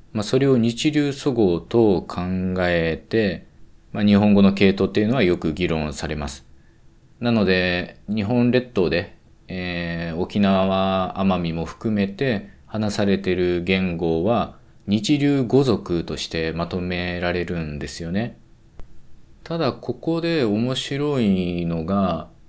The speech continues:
本土の日本語と琉球諸語がいきなりこう、パキッと二つに分かれたんじゃなくって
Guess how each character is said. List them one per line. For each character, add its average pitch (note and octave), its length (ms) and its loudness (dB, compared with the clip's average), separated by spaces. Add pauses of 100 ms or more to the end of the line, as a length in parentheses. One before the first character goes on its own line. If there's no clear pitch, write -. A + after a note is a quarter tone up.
(840)
本 G3+ 280 2
土 D#3+ 80 4
の A#2 120 2
日 G#2 140 6
本 A2 240 4
語 G#2+ 140 2
と G2+ 500 4
琉 A#2+ 240 2
球 B2 160 2
諸 B2 160 0
語 G2+ 140 4
が F#2+ 400 2 (100)
い G2+ 80 -6
き F#3 100 -4
な D#3+ 100 0
り D3+ 120 0
こ C3 460 0
う、 - 80 -20
パ A#2 140 -4
キ B2 100 -2
ッ A#2+ 80 -2
と F#2 400 -4
二 - 240 -2
つ A#2+ 120 -4
に F#2+ 120 2
分 F2+ 140 0
か C#3 100 -4
れ C#3 100 -2
た F2+ 140 -4
ん E2 100 -4
じ D#2+ 80 -4
ゃ D#2 40 -4
な D#3 180 -2
く G2+ 160 -4
っ - 40 -4
て G#2+ 600 -2